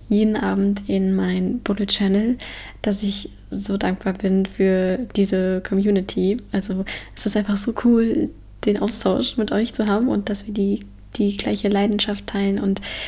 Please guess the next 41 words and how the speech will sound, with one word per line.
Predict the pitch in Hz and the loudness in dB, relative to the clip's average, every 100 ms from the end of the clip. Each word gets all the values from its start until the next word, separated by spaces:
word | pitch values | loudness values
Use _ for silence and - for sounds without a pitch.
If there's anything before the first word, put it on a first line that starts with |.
| - - - | -12 -14 -4
ich | 240 - | -2 2
euch | 254 247 | 2 4
inspirieren | 220 208 220 208 208 202 | 0 0 0 2 4 2
kann | 208 196 | 2 2
und | 180 | 2
ihr | 196 | 0
mich | 220 - | 0 0
inspirieren | 202 - 202 190 190 | -2 -4 -2 0 0
könnt. | - 190 185 190 185 | 0 0 0 -2 -2
Ähm, | 180 180 - | 0 -2 -2
deswegen | 185 - 185 180 185 185 - - - - - | -4 0 0 2 0 0 -4 -10 -18 -12 -6
vorab | - 190 - - - - | -2 -2 -4 -14 -14 -2
einfach | 190 190 180 | 0 0 -2
mal | 180 175 180 - - - | -2 0 -2 -6 -16 -6
danke, | 180 196 254 185 196 370 - - | -2 0 0 2 2 0 -4 -12
dass | 214 - | -8 -2
wir | 180 | -2
so | 180 | 0
viele | - 190 226 | 0 2 2
sind. | 277 339 | 2 2
Das | 247 | 0
ist | - - | -6 -6
echt | 196 - - - - - - - - | -6 -6 -12 -12 -16 -14 -14 -16 -10
verrückt. | - 202 247 - | 0 2 2 2
Das | 208 | 0
macht | 208 | -2
mich | 202 - | -4 -6
fast | - | -4
ein | 185 | -4
bisschen | 185 - 190 190 - | -2 0 0 0 -4
<laughs> | - | 6
nervös | 226 208 196 190 190 220 247 - | 8 8 4 2 2 2 -2 -8
zu | - - | -4 0
wissen, | 269 277 233 | 2 2 2
dass | 220 | 0
hier | 226 208 202 - - - - | 2 2 2 -10 -14 -8 -4
doch | 196 | -2
so | 196 | -2
viele | - 214 208 202 202 | -2 0 2 2 -2
zuhören, | - 202 196 185 | -4 0 0 0
aber | 185 185 185 | -2 -2 -4